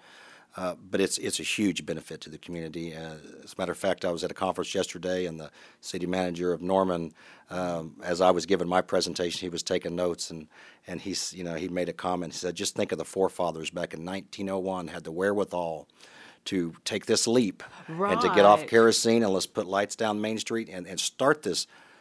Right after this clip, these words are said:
Speaker 1: thing, you know, this
Speaker 2: Mm-hmm.
Speaker 1: utility that has turned into what it is," because, you know, he just, you know, came out and said, 'Cause those that don't have it are struggling because they're, they're so dependent on
Speaker 2: So
Speaker 1: sales
Speaker 2: when
Speaker 1: tax.
Speaker 2: you, you say that, you know, that, that we, we do have a public utility, so if there was an ice storm or something,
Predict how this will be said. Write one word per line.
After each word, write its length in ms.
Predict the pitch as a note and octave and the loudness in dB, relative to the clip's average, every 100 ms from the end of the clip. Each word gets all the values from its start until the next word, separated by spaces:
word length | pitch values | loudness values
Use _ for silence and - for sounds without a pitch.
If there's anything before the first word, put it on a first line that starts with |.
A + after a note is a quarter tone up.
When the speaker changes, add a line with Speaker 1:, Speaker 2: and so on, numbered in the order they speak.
| _ | _
Speaker 1:
thing, 580 | - - C3 B2+ G#2+ F#2+ | -20 -8 -2 0 0 -4
you 100 | G#2+ | -6
know, 80 | G2+ | -6
this 200 | F#2 F2+ | -4 -4
Speaker 2:
Mm-hmm. 100 | F#2+ | -6
Speaker 1:
utility 500 | F#2+ - C3 A#2+ F#2+ | -6 4 6 6 4
that 80 | F2+ | -2
has 140 | F#2+ | -6
turned 280 | - A#2 G#2 | -4 -2 0
into 200 | G#2 F#2 | 0 0
what 160 | F2+ F2 | 0 0
it 100 | E2+ | 2
is," 220 | G#2 F#2 | 2 2
because, 420 | F#2+ E2 F#2 E2+ - | 0 -2 -2 -2 -6
you 100 | - | -10
know, 80 | E2+ | -8
he 180 | F#2 F2+ | -8 -6
just, 300 | F#2 - F#2+ | -4 -4 -2
you 60 | |
know, 100 | F2 | -6
came 260 | D#2+ G2 G2 | -4 -4 -2
out 80 | F#2+ | -4
and 100 | F#2+ | -4
said, 240 | A2 F#2 - - - | -4 -6 -10 -14 -6
'Cause 200 | E2 F2 | -4 0
those 240 | G2 F#2+ | 0 0
that 220 | F2 D2+ | -6 -10
don't 280 | F#2 F#2+ F#2 | -8 -8 -8
have 240 | G#2+ G2 | -6 -6
it 100 | D#2 - _ - - - _ | -8 -14 _ -20 -20 -20 _
are 120 | E2+ D#2+ | -6 -6
struggling 580 | - A2+ G2+ D#2+ D#2+ - | 2 6 6 4 -12 -10
because 320 | E2+ F#2+ D#2+ | -6 -4 -2
they're, 180 | E2+ D#2+ | -4 -6
they're 160 | E2 E2 | -6 -2
so 240 | - G2+ | 4 4
dependent 460 | F#2+ - A2 F2+ E2 | 4 -2 -2 -2 -4
on 340 | F2 E2 D2+ - | -8 -8 -12 -18
Speaker 2:
So 220 | - - C4 | -8 0 2
Speaker 1:
sales 80 | |
Speaker 2:
when 120 | C#4 B3 | 2 -2
Speaker 1:
tax. 100 | B3+ | -4
Speaker 2:
you, 240 | A#3+ G#3 | -4 -6
you 200 | G#3+ A#3 | -8 -8
say 260 | - B3 A#3+ | -4 -2 0
that, 220 | G#3 D#3 | 0 -2
you 100 | F3+ | -4
know, 220 | E3+ E3 | -2 0
that, 420 | E3 D#3 C3+ - | 0 -2 -4 -6
that 140 | E3 D#3 | -2 -2
we, 100 | F3 | -2
we 220 | E3+ E3 | -4 -2
do 160 | E3 D#3 | 0 0
have 160 | D3+ | 0
a 60 | D3 | -6
public 420 | - D#3 D3+ - | -4 -2 -2 -4
utility, 480 | F3+ - E3+ C#3+ C#3 | -4 0 -2 -2 -6
so 320 | - G3 F3+ - | 4 4 4 0
if 320 | A#3 A#3 - | 0 2 0
there 100 | G#3+ | 0
was 160 | F#3+ | 0
an 100 | F#3 | 0
ice 220 | - G#3 - | -2 -4 -2
storm 340 | - E3 D3+ | -4 -2 -2
or 80 | C#3 | -4
something, 600 | - D3 C#3+ D#3 C3+ | -2 -4 -2 -4 -4